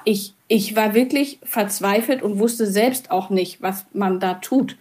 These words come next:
Weil das lernt man im Studium nicht, das lernt man auch nicht bei einer neurowissenschaftlichen Doktorarbeit. Ähm, das heißt, ich habe mir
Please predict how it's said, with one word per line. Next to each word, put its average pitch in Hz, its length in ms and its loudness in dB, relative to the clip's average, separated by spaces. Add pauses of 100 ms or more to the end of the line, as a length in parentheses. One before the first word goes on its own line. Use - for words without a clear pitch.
(320)
Weil 202 140 2
das 233 200 2
lernt 208 260 0
man 190 140 0
im 196 140 2
Studium 220 480 2
nicht, 240 220 0
das 202 160 0
lernt 190 240 2
man 170 140 0
auch 214 160 0
nicht - 180 0
bei - 100 2
einer 202 220 0 (260)
neurowissenschaftlichen 220 1000 4
Doktorarbeit. 220 680 2 (580)
Ähm, 208 480 2 (200)
das 220 200 -2
heißt, 220 260 0
ich 208 160 -4
habe 220 220 -4
mir 208 200 -2